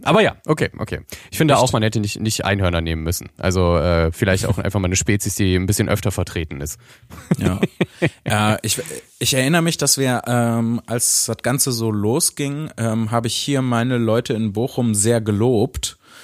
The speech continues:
Speaker 2: ähm,
Speaker 1: Mhm.
Speaker 2: wie wenig Leute da zu sehen waren, wie gut, dass sich alle dran gehalten haben.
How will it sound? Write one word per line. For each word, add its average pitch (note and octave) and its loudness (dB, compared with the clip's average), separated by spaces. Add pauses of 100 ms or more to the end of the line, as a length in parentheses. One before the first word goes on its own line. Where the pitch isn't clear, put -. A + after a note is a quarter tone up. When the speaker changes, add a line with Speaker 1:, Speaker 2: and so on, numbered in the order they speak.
(260)
Speaker 2:
ähm, G2+ 4
Speaker 1:
Mhm. G2 0
Speaker 2:
wie A2 0
wenig A#2+ 2
Leute B2+ 2
da F#2+ 0
zu - -4
sehen F#2 -2
waren, F#2 -2
wie G2 -4
gut, A#2 -4
dass G#2 0
sich G#2 -6
alle G#2+ -4
dran G2+ 0
gehalten G2 -2
haben. F#2 -2